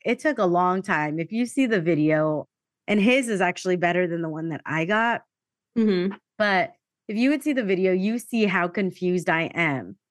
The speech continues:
Speaker 1: because we're all taking a picture, and then we're taking a picture just me and him with the friar. And as we're taking a picture just me and him, the pod squad, they come out from behind the Tony Gwynn statue with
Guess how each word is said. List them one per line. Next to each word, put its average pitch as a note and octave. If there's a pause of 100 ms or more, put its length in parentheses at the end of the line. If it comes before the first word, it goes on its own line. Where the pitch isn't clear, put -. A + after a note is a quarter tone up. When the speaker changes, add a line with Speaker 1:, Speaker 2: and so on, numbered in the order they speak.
(240)
Speaker 1:
because F#3+
we're F3+
all F#3
taking B3
a C4+
picture, F#3+
and F3+
then F3+
we're F3+
taking F#3+
a F#3
picture F#3+
just F3
me F#3
and F3+
him F#3
with G3+
the A3
friar. A3+
And F#3+
as F#3+
we're G3+
taking G3
a F#3
picture F#3
just F3
me F3+
and D#3+
him, F#3+ (540)
the E3+
pod G#3
squad, D#3 (760)
they F#3
come G3+
out F#3
from F#3+
behind F3
the F3
Tony F3
Gwynn F3
statue C#3+
with D#3+